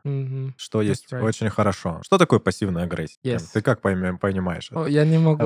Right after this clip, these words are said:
Speaker 1: вот это
Speaker 2: define
Speaker 1: объяснить
Speaker 2: it.
Speaker 1: на, на русском. Может, ты лучше можешь, да, это
Speaker 2: М.
Speaker 1: объяснить по-русски.
Speaker 2: Объяснить по-русски, я бы сказал, хрен его знает, что это такое, потому что мне все говорят, что я супер пассивно-агрессивный.
Speaker 1: Тогда как,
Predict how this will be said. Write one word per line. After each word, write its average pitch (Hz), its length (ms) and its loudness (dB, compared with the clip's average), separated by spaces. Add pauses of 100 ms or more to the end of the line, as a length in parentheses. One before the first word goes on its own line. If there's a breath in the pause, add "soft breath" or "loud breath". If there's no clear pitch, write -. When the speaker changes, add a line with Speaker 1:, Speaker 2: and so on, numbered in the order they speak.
Speaker 1:
вот - 100 -2
это 139 40 0
Speaker 2:
define 113 160 0
Speaker 1:
объяснить 95 460 2
Speaker 2:
it. - 0 -
Speaker 1:
на, 135 240 0
на 135 240 0
русском. 123 580 -6
Может, 143 360 -2
ты 156 180 0
лучше 165 300 0
можешь, 127 320 -4 (180)
да, 113 140 -4
это 110 220 -4
Speaker 2:
М. 120 340 0
Speaker 1:
объяснить 117 460 -10
по-русски. 110 560 -10 (180)
Speaker 2:
Объяснить 135 540 2
по-русски, 151 480 2
я 127 240 4
бы 127 120 0
сказал, 127 680 2 (120)
хрен 139 280 4
его 107 160 2
знает, 101 300 0
что 113 100 -2
это 104 120 -2
такое, 135 380 6
потому 107 360 -4
что - 160 -4
мне 127 140 2
все - 140 0
говорят, 123 220 4
что - 140 -2
я 120 80 6
супер 117 320 2
пассивно-агрессивный. 113 1080 0 (100)
Speaker 1:
Тогда 147 400 -2 (180)
как, 190 320 2